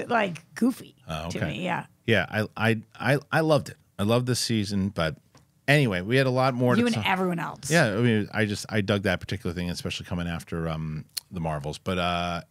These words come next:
Speaker 2: anyway, Roxy, it was good to have you back on. We'll see you back with Brett next week.
Speaker 1: Yeah.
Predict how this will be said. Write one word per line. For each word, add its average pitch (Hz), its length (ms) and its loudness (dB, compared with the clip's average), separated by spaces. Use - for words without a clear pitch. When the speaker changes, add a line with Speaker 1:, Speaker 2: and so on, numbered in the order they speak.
Speaker 2:
anyway, 117 480 2
Roxy, 131 340 2
it - 20 2
was 113 80 0
good 127 160 0
to 127 60 2
have 127 180 0
you 117 60 2
back 117 280 2
on. 117 500 0
We'll 107 200 -2
see - 180 -2
you 104 80 0
back 101 260 0
with 98 160 -4
Brett 104 220 2
next 107 260 -4
week. 151 300 0
Speaker 1:
Yeah. 269 340 2